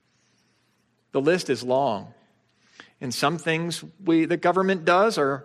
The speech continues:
are more difficult for us, and they're good for us. And there's a lot to thank God for. I think we don't, we don't reflect often or freely enough on all of the peace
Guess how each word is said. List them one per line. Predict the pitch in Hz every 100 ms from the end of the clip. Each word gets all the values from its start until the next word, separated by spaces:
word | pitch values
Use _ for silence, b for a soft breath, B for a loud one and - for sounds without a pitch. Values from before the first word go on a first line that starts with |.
| -
are | 139
more | 139 143 165
difficult | 165 180 196 202 208 202
for | 196
us, | 185 226 - 170
and | 185 175
they're | 170 143 170 165 165 160 b b b - 131
good | 175 180
for | - 196
us. | 180 220 - - - _ _ _ _ _ _ _ _ _ _ _ _ _ _ -
And | 147
there's | 156 156
a |
lot | 156 175
to | 160
thank | 170 139
God | 147 147 139
for. | 151
I | 139
think | - 160
we | 170
don't, | 143 165 170 - b b b
we | 151
don't | 180 208
reflect | 170 - 196 190 190 -
often | 175 190 175 - 202 196 196
or | 175 147 143 131
freely | - - - 190 208 214 202 180
enough | 170 160 170 127 110 - - b b b b b -
on | 143
all | 156 175 190
of | 190 143
the | 151
peace | - - 202 220 - - -